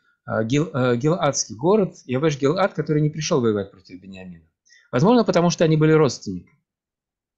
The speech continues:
И это, так сказать, э, задним числом это будет объяснено в этом рассказе, потому что,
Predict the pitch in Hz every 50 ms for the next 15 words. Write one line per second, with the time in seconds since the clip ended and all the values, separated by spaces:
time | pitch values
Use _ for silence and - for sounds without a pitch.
0 | _ - - 139 165 180 180 175 151 - - 156 139 - - 156 127 123 135 139
1 | 113 165 165 160 156 151 151 175 - - 226 233 226 190 190 170 170 180 175 180
2 | 160 160 151 - 185 180 147 123 110 - 104 101 101 - - 95 92 92 _ _
3 | 92 - 107 110 113 110 - -